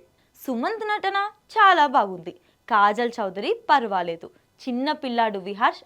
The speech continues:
ఆకట్టుకున్నాడు. ముఖ్యంగా క్లైమాక్స్తో గుర్తుండిపోతాడు. అవసరాల శ్రీనివాస్, అను హాసన్, రాకేష్ రాచకొండ, బీవీఎస్ రవి తదితరులు తమ పరిధి మేరకు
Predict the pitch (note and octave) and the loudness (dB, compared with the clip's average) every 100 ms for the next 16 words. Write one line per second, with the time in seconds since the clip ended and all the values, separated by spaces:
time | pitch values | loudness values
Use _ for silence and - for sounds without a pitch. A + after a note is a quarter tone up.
0 | - F3+ B3+ F4+ F4+ F4 C4+ A3 F3+ - | -6 -4 -2 -4 -4 -6 -4 -4 -6 -10
1 | _ _ - G#4 F#4 - D#4+ D4 D4+ C4 | _ _ -4 -2 -2 -2 -2 0 -2 -4
2 | F#3+ C4+ F4 D#4+ - F#4 - G#4+ - D4+ | -6 -2 -2 -4 -8 -8 -2 -2 -2 -6
3 | B3 B3+ A3+ G#3 F3 E3+ _ _ _ G3+ | -6 -4 -4 -2 -4 -6 _ _ _ -4
4 | A3 B3+ C#4 C#4 C4+ A#3+ G#3+ A#3 G#3 G3 | -4 -4 0 0 0 -6 -8 -4 -2 -4
5 | G3+ _ _ - E4+ F#4 A4+ E4 B3 A3 | -4 _ _ -4 -2 0 -2 -2 -2 -4
6 | G#3 G#3 - _ _ F#3+ G#3 A3+ C#4 C#4 | -10 -12 -16 _ _ -2 -2 -2 -4 -6
7 | G3+ F#3+ G3 B3 A#3 G#3 F#3 F#3 - _ | -2 -2 -2 -6 -8 -4 -4 -4 -6 _
8 | E4 D#4+ F#4+ E4+ F#4 F4+ G#3+ G3+ F#3 G3 | -4 2 2 2 0 -2 -4 -4 -4 -12
9 | - _ - G#3 G#3+ G#3+ F#3+ B3+ A#4 C4+ | -16 _ -6 -4 -2 -4 -4 -6 -6 -6
10 | A#3+ A3+ G#3 G#3 C#4 G4 F#4 F4+ | -6 -6 -4 -4 -6 -4 -4 -2